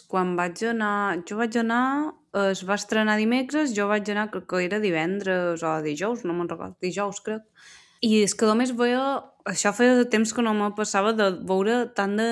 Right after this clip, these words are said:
nins i nines, també adults, però que se veia que o anaven a veure la pel·lícula o sortien de veure la pel·lícula. I això està guai, també, perquè és vera que,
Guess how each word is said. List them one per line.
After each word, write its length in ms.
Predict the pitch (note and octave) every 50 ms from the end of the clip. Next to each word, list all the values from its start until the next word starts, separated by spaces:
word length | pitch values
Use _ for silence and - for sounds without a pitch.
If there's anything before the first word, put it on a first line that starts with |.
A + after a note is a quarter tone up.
| A3+ G#3+ E3+
nins 480 | D#3+ D#3+ E3 F3+ F#3 G3 G#3 A3+ A3+
i 80 | A3 G#3+
nines, 520 | F3+ F#3+ F#3+ G3+ A#3 C#4 D#4+ F4 E4+ - -
també 300 | - - E3 D3 D3+ D#3
adults, 400 | E3 F3 F3 F#3 A3+ C4 C#4+ C#4+ -
però 460 | _ - F#3 F3+ F3 E3+ E3 D#3+ D#3+ - _ _ _ _ _ -
que 120 | A3 G#3+
se 160 | G#3+ - A3 G3+
veia 240 | G3+ G#3+ A#3+ C4+ B3+
que 140 | B3+ A#3 A3
o 240 | G3 - - G#3 G#3+ G#3
anaven 420 | G3+ G3 G3+ G#3+ A#3+ D4 F4+ F4+ E4
a 60 | D#4
veure 160 | D4+ D4+ D4
la 200 | D4 - - C#4 B3+
pel·lícula 400 | B3+ A#3 B3 B3+ B3+ D4 D4+ D4 -
o 100 | - G3+
sortien 680 | F#3+ - - F#3+ F#3 F3+ F3 - - - A#3 C4 C4 A3+ G#3
de 60 | F#3+
veure 240 | F#3 F3+ F3+ F3+ E3+
la 100 | F3+ F3
pel·lícula. 600 | - E3 D#3+ D#3+ D#3+ D#3+ D#3+ - D#3+ D#3+ - - - _ _ _ _ _ _ _ _
I 560 | - G#3 G3+ G#3 G#3 G3+ G3+ G3 F#3+ F#3+ F3+ F3+
això 180 | F3+ E3 F3
està 240 | F#3 F3+ - A#3+ B3
guai, 300 | B3 A3 F3+ E3 E3+ F3
també, 400 | E3+ - D#3 D#3+ E3 F3 F3+ F3 E3
perquè 440 | - - D#3+ D#3 - - E3+ E3+ E3+
és 60 | D#3+
vera 180 | F3 F#3 F#3+ F#3+
que, 180 | F#3 - F3+